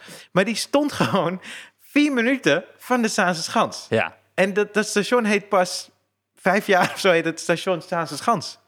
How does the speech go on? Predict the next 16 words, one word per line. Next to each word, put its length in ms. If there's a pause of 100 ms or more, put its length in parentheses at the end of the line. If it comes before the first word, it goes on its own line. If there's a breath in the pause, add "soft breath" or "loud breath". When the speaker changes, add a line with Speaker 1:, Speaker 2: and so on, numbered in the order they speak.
(560)
Speaker 1:
Maar 100
waarom 200
is 80
niemand 300
daar 80
eerder 320
op 100
gekomen? 260
Want 120
ik 100
heb 120
dus 140
mijn 140
hele 140
leven 280
al, 160